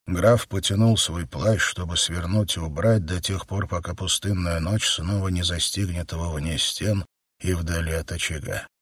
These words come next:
Ткань зацепилась, и пришлось дернуть сильнее.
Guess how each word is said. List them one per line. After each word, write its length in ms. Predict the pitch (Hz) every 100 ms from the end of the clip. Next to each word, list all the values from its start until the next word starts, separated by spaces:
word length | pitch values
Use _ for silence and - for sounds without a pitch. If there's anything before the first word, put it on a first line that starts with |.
| _ _ _ -
Ткань 380 | - 104 117 101
зацепилась, 760 | 98 - 95 160 165 143 117
и 60 | -
пришлось 500 | 185 180 - 165 143
дернуть 440 | 120 143 160 151
сильнее. 720 | - 147 120 120 120 117 110